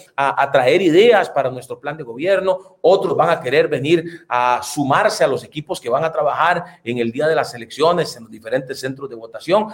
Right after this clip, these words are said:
y al final lo que nos interesa es que la gente que venga, más allá de si viene con dinero o sin dinero, es que venga a ayudarnos a completar ese plan en el que queremos, eh, generar empleo, en el que queremos reactivar la economía, en el que queremos,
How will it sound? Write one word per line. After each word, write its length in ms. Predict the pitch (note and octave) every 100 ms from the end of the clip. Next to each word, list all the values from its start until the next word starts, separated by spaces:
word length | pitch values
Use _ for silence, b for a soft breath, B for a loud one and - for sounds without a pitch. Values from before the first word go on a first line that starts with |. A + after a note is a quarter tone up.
| B B
y 80 | C#3
al 180 | A#3+ C4+
final 420 | C#4 A#3 A#3 C#4 - _
lo 220 | A#2+ G3+
que 100 | G#3+
nos 160 | A3 G#3+
interesa 480 | G#3 F3+ G3+ F#3 E3
es 80 | E3+
que 380 | F#3 F#3+ - -
la 160 | C#3 C#3+
gente 340 | F3+ G#3 C4
que 100 | G#3+
venga, 460 | E3+ C3 A#2 A2 _ C#3+
más 240 | F#3 G3+
allá 240 | G#3 F#3
de 100 | A3
si 140 | F3 A#2+
viene 300 | D#3+ G#3+ G3
con 180 | F3+ A#2
dinero 360 | A#2 D#3 G3
o 40 | F#3+
sin 180 | F#3+
dinero, 420 | E3 E3+ C3 C3+ B B -
es 180 | E3
que 140 | - F#3
venga 280 | D#3+ F#3+ F#3
a 40 |
ayudarnos 560 | C3 C3+ F3 D#3 B2+ -
a 80 |
completar 480 | A2+ A2+ A#2 - D#3
ese 160 | D#3+ D#3
plan 320 | D3 D#3+ F3+ B B B
en 180 | A2 B2
el 140 | A#2+
que 160 | A#2+ -
queremos, 540 | A2+ E3 G3 G#3+ - b b
eh, 100 | -
generar 380 | - B2+ A#2 C3+
empleo, 480 | C#3 B2+ F3 G3 F#3+
en 60 | C#3
el 120 | B2+
que 120 | A2
queremos 380 | A2+ A#2+ D#3 D#3
reactivar 400 | D3 - A#2 C3+
la 60 | C3+
economía, 540 | C3 A2 C#3 F#3+ F#3+
en 60 | C#3+
el 120 | -
que 120 | -
queremos, 420 | A#2 A#2+ D#3 E3+